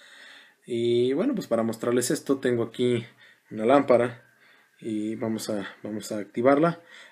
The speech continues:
Eh, quiero que se fijen que realmente la lámpara no está conectada directamente al circuito, sino a un tomacorriente regular de ciento veinte volt. Y voy a activar el circuito. Bien, como ven, está, está encendido.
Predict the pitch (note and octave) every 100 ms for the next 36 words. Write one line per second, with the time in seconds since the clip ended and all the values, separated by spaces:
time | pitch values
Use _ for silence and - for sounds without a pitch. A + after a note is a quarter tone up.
0 | - A2+ A2 G#2+ D#3 E3 D3 C#3 B2+ B2
1 | - - B2+ C#3+ F3+ E3+ C3+ C#3 C#3 C#3
2 | D3+ B2+ A#2+ B2 D3+ E3 C3+ A2+ C#3+ C3+
3 | A#2+ C3 C3 A#2+ A#2+ B2+ A#2+ B2 C#3+ D#3
4 | F3+ F#3+ - A#2 A2+ G#2+ G#2+ A2+ A#2 A#2
5 | B2 C3 C3 C#3 C3+ - - - - -
6 | B2 C#3 C#3+ C#3 C3 B2 B2+ B2+ C3 C3
7 | E3 F#3 F#3+ _ _ - - - _ -
8 | D#3 E3 C#3+ C#3+ C#3+ B2+ B2 B2+ A#2+ C3
9 | D#3+ E3 F#3 - _ - - - - _
10 | _ _ - - _ _ _ _ _ _
11 | _ _ _ _ _ _ _ _ _ _
12 | _ _ _ _ - A#2+ B2 A#2 A#2+ C#3
13 | C#3 B2+ C3 B2+ B2 - - - - C3+
14 | B2 C#3+ G3 G3 G3+